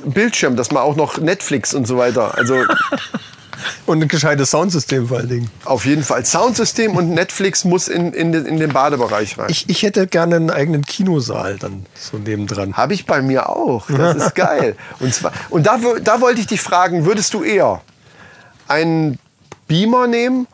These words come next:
Speaker 1: oder so ein, es gibt ja diese riesengroßen, äh, Flachbild mit, mit vier K oder so.
Speaker 2: Ich
Speaker 1: Gibt's ja
Speaker 2: würde,
Speaker 1: auch.
Speaker 2: ich würde momentan, ich meine, ich war früher auf Beamer, äh, fand ich ziemlich geil. Momentan würde ich aber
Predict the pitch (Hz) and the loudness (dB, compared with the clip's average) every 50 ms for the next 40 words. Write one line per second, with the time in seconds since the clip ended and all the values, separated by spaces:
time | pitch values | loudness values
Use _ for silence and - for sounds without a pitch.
0 | - - - - - _ - 170 180 202 208 208 190 180 170 160 160 175 156 - | -20 -20 -20 -20 -20 _ 0 2 4 4 6 6 6 4 4 0 -2 -4 0 2
1 | 180 175 170 165 165 165 - - 147 - - 170 - 185 165 139 165 147 165 160 | 2 2 2 2 0 -2 -2 -4 -4 -2 -2 -2 0 0 0 0 2 2 2 2
2 | 139 190 226 247 202 170 120 117 117 127 123 117 - 123 117 113 110 - 123 131 | 2 2 0 2 0 0 0 0 0 0 0 0 0 -2 -2 -2 -2 -2 -4 -4
3 | 113 - - 147 120 - - - 151 151 156 - 143 147 143 127 147 147 135 - | -2 0 0 0 0 -2 0 0 2 2 2 0 0 -2 -2 0 0 -2 -2 -2
4 | - - 160 147 - - 147 127 127 127 120 110 110 107 95 107 104 98 92 190 | -2 0 0 0 0 0 0 2 2 2 2 2 0 0 0 -2 -2 -2 0 -2
5 | 196 - - - 196 - - 196 202 190 196 190 - - 202 - - - 190 208 | -2 -2 -2 0 0 2 4 4 4 4 2 0 0 0 -4 -4 -2 0 0 2
6 | 202 214 180 160 156 165 214 254 277 285 269 - - 214 202 196 214 214 - 139 | 2 2 2 2 2 2 2 2 2 0 0 0 0 0 2 2 0 -2 -2 -2
7 | - 160 160 165 151 139 - - 160 143 - - 156 147 - - 180 202 202 - | -2 -2 0 0 -2 -4 -6 -6 -8 -6 -4 -4 -4 -4 -2 0 0 0 0 0
8 | - 165 151 - - 151 151 202 254 262 240 240 233 - - - - - 160 165 | -2 -4 -4 -4 -4 -2 0 0 2 0 0 0 0 -2 -6 -12 -8 -4 -4 -2
9 | 175 175 165 165 160 156 185 202 - - - - - - - 151 156 156 160 - | 0 -2 -2 -4 -4 -6 -8 -10 -12 -16 -20 -18 -14 -8 -6 -4 -2 -2 -2 -2
10 | - - 196 196 185 147 - - 135 143 175 185 170 151 160 196 233 220 175 - | -4 -4 -2 -2 -2 -2 -2 0 0 0 2 0 2 0 0 2 2 0 0 2
11 | 185 185 185 170 190 185 170 165 - - 160 151 156 156 156 147 | 0 2 2 2 0 0 0 -2 -2 -2 -2 0 2 0 0 0